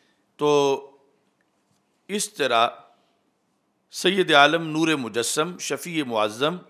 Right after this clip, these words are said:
सल्लल्लाहु अलैहि वसल्लम ने तीन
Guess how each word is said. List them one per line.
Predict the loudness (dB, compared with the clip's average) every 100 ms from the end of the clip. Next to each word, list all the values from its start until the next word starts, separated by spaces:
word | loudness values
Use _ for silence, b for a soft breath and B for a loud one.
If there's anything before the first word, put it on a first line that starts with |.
| b b b b b b b b b _
सल्लल्लाहु | -4 -2 0 0 0 0 2 4 4 2 -6 -6
अलैहि | -6 -4 -4
वसल्लम | -6 -6 -4 -4 -4 -6
ने | -10 -12 -16 _ _ _ _ _ _ _ _
तीन | -2 0 0 -2